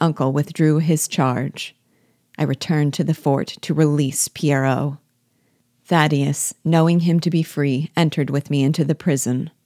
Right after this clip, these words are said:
He was not there. Rask, finding himself alone, came up to me wagging his tail. To his neck was fastened a palm leaf.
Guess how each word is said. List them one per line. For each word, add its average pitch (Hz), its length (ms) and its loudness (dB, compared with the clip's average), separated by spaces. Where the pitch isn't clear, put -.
He - 160 -2
was 143 220 0
not 147 260 0
there. 139 480 0
Rask, 151 500 2
finding 170 420 2
himself 170 440 2
alone, 151 460 0
came 175 240 2
up 147 140 -2
to - 100 -4
me 147 140 2
wagging 147 480 2
his 156 240 0
tail. 143 500 -2
To 180 120 4
his 180 260 2
neck 151 360 -2
was 170 140 -2
fastened 147 420 -2
a 147 60 0
palm 135 380 0
leaf. - 420 -6